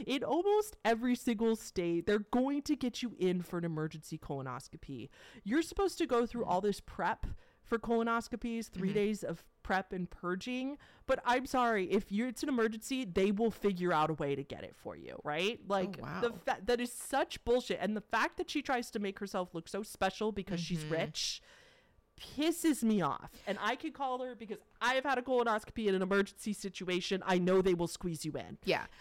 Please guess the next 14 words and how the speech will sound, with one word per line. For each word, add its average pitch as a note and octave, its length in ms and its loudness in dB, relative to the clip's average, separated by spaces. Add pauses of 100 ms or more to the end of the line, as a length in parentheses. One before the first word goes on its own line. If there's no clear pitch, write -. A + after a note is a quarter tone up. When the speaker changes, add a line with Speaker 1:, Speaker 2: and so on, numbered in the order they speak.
(160)
Speaker 2:
Well, E4+ 200 8
and E4+ 120 2
also, F4 240 0
too, A3+ 360 -2
can B3 140 -6
we C4+ 60 -4
just D4 120 -4
talk A3+ 160 -2
about A#3 160 0
the A#3+ 80 -8
fact A3+ 300 0
that, G3+ 160 -2
like, F#3+ 280 2 (580)
like, A#3 260 2